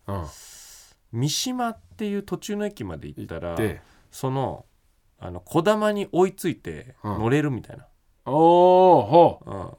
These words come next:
Speaker 2: ことなわけ。
Speaker 1: ほう。ほう。
Speaker 2: だからその光に乗って、
Speaker 1: うん。
Speaker 2: で、三島で、
Speaker 1: うん。
Speaker 2: あの、乗り換えんだけど、この乗り換えが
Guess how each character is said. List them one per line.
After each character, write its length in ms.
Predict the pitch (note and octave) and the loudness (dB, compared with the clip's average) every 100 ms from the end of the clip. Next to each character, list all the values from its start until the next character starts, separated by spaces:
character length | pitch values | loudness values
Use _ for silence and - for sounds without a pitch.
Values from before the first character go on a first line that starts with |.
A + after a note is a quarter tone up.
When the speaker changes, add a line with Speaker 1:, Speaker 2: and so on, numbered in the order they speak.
| _ | _
Speaker 2:
こ 160 | _ C#3 | _ 0
と 120 | B2+ | 0
な 80 | D#2+ | -2
わ 100 | D#2+ | -10
け。 100 | - | -16
Speaker 1:
ほ 120 | - C3 | -2 -2
う。 20 | |
ほ 180 | G#2+ - _ _ - | -2 -8 _ _ -8
う。 20 | |
Speaker 2:
だ 60 | B2 | -6
か 40 | |
ら 60 | F#2+ | -6
そ 120 | - | -8
の 140 | G2+ F2+ | -10 -10
光 400 | - E3+ F3 D#3 | -8 -2 -2 -2
に 120 | G#2 | -6
乗 120 | D#2 | -10
っ 40 | - _ | -16 _
て、 80 | - | -8
Speaker 1:
う 60 | |
ん。 180 | A2+ F#2 - _ _ _ _ _ - | -6 -6 -12 _ _ _ _ _ -12
Speaker 2:
で、 100 | G#2 | -8
三 240 | G#2+ C3 | -4 -4
島 420 | C#3 - F3+ F3+ | -4 -6 -4 -4
で、 340 | E3 E3 F2 - - | -2 -4 -4 -10 -12
Speaker 1:
う 80 | G2+ | -10
ん。 180 | E2 - _ _ _ _ _ - | -10 -12 _ _ _ _ _ -14
Speaker 2:
あ 160 | G#2+ | -10
の、 360 | G2 F#2+ F2+ F2 | -10 -10 -12 -10
乗 160 | G#2 B2 | -6 -4
り 100 | D3 | -4
換 180 | E3+ D3 | -4 -6
え 40 | |
ん 20 | |
だ 160 | F2 D2+ | -6 -14
け 80 | E2+ | -14
ど、 400 | E2 D2+ - - _ _ _ _ _ | -14 -12 -16 -20 _ _ _ _ _
こ 140 | - | -12
の 80 | C3 | -10
乗 220 | F#2 A2 | -8 -6
り 120 | F#3 G#3 | -6 -8
換 520 | A#3 A3 G#3 G3+ F#3+ | -10 -8 -8 -10 -10
え 20 | |
が 480 | D3+ D#3 A2+ D2+ - | -10 -10 -10 -14 -20